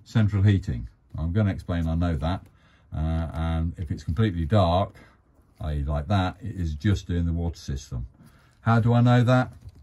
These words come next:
Just as a quick reminder, if you press menu again, I'm looking to see if I get a third symbol up here. And at the moment, I haven't got it. Ignore this one, flashing. That's the preheater.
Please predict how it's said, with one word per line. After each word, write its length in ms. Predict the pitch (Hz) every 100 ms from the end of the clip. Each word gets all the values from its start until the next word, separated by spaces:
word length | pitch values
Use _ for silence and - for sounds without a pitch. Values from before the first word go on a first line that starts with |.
| - -
Just 240 | - 107 95
as 100 | 90
a 40 |
quick 180 | - 110
reminder, 320 | 98 95 101
if 100 | 107
you 80 | 107
press 260 | 131 120 113
menu 300 | 117 104 85
again, 420 | 76 85 92 85 - - _ _
I'm 140 | 80 90
looking 240 | 113 - 98
to 40 |
see 160 | - 107
if 100 | 101
I 80 | 92
get 160 | 98
a 60 | 95
third 320 | - 104 90
symbol 380 | - 104 78 80
up 160 | 80 -
here. 300 | 92 65 - -
And 80 | 78
at 80 | 78
the 60 |
moment, 420 | 85 95 80 85 78
I 60 | 80
haven't 280 | 85 85
got 140 | 80 69
it. 100 | 67
Ignore 280 | - 104 104
this 180 | 76
one, 140 | 92 98
flashing. 460 | - 85 82 101 104 - - - - - -
That's 200 | 90 -
the 80 |
preheater. 640 | - 101 90 82 78 80